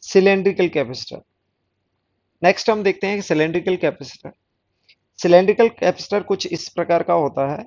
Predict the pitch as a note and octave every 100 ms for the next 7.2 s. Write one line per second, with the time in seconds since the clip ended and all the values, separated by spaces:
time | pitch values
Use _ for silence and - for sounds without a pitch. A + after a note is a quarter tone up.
0 | - C3+ - - C3+ - D3+ E3 F#3 -
1 | _ D3+ - - C#3+ C#3 - - - D3
2 | D#3+ F3 D#3+ D3 D3+ E3 D#3+ - D#3+ F3
3 | _ _ - - C3 B2 B2+ C#3 D3 D#3+
4 | E3 - - _ - C#3+ D3 D3+ C#3+ C#3
5 | D3+ C3+ - C#3 - _ _ _ - E3+
6 | F#3 G#3 G3+ D#3+ - E3 - D#3 C3 A2+
7 | - _